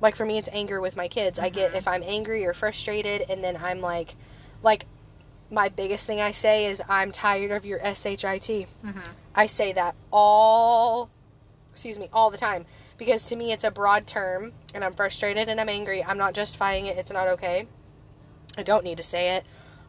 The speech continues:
Speaker 1: I haven't said it in a couple of days. I'm very proud of myself.
Speaker 2: <laughs> I'm
Speaker 1: Um,
Speaker 2: proud of you. <laughs>
Speaker 1: and,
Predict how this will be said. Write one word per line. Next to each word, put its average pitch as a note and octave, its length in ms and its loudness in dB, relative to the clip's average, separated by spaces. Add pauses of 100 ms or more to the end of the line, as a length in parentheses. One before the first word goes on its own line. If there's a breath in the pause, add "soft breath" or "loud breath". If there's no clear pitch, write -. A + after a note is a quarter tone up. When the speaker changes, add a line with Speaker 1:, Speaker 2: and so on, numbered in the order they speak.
Speaker 1:
I F3+ 40 -6
haven't G3+ 280 -2
said F3 200 0
it F3 120 2
in F3+ 80 -8
a E3+ 60 -6
couple E3+ 260 -10
of E3+ 60 -6
days. E3+ 180 -4
I'm F#3 120 -10
very G3+ 140 -10
proud - 160 -12
of F#3 40 -14
myself. G3 300 -8
Speaker 2:
<laughs> D#4 420 -2
I'm A3+ 300 4
Speaker 1:
Um, F3 80 0
Speaker 2:
proud F3+ 160 -6
of G#3 140 -14
you. G#3 140 -10 (120)
<laughs> D#4+ 120 -8
Speaker 1:
and, A3+ 380 4